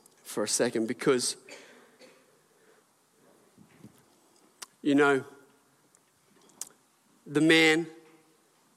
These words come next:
points to the river. He's like, "Elijah, it's, Elisha, it's in there somewhere. It's in there somewhere.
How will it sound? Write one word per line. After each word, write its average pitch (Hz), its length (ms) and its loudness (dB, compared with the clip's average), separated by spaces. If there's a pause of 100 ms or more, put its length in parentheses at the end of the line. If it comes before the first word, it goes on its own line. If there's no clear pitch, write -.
(920)
points - 500 -2 (520)
to 135 120 -4
the 120 100 0
river. 131 260 2
He's 120 120 0
like, 117 120 -4
"Elijah, 123 420 -2
it's, - 280 -8 (580)
Elisha, 117 440 -4 (880)
it's - 100 -6
in 127 100 0
there 113 160 -2
somewhere. 98 380 -10 (1000)
It's - 120 -4
in 135 80 2
there 131 100 2
somewhere. 117 400 -4